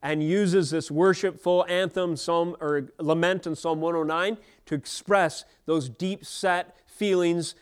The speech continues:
of excruciating difficulty to the Lord. Furthermore, though, in Psalm one oh nine, David prophesies as well. And thus we have in Psalm one oh nine a picture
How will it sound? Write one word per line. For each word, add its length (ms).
of 120
excruciating 1040
difficulty 760
to 100
the 100
Lord. 480
Furthermore, 640
though, 340
in 100
Psalm 300
one 160
oh 80
nine, 440
David 380
prophesies 760
as 120
well. 540
And 180
thus 260
we 140
have 300
in 100
Psalm 260
one 160
oh 60
nine 260
a 40
picture 640